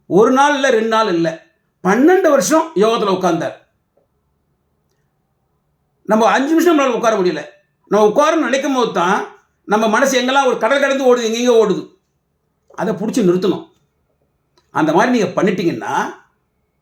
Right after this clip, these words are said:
நீங்க கடவுளை தேடி போக வேண்டிய அவசியம் இல்ல. நம்ம, நம்ம போய் கடவுளை தேடி போக ச-, தேவையில்லை. கடவுள் நம்மளை தேடி வருவார்.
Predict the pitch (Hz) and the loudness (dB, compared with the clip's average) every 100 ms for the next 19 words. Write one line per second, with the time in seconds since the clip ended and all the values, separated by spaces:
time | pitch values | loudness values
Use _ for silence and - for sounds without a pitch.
0 | _ _ _ _ _ _ _ - 165 196 | _ _ _ _ _ _ _ -8 -2 2
1 | 262 294 294 247 277 277 262 254 202 233 | 2 0 0 -2 0 0 0 0 -2 -2
2 | 240 220 208 185 202 180 135 - 156 214 | 0 0 0 0 0 2 0 -4 -2 0
3 | 254 - - - 175 226 277 277 285 226 | -2 -4 -12 -6 -2 2 2 2 2 0
4 | 254 233 214 208 202 220 190 180 175 190 | 0 0 0 0 0 0 0 -2 -2 -2
5 | 196 175 165 139 - - _ 196 190 214 | 2 2 0 -2 -8 -20 _ -2 0 2
6 | 254 269 196 214 226 175 220 220 208 190 | 2 0 0 -2 -4 0 0 2 2 2
7 | 202 202 - - | 2 0 -2 -10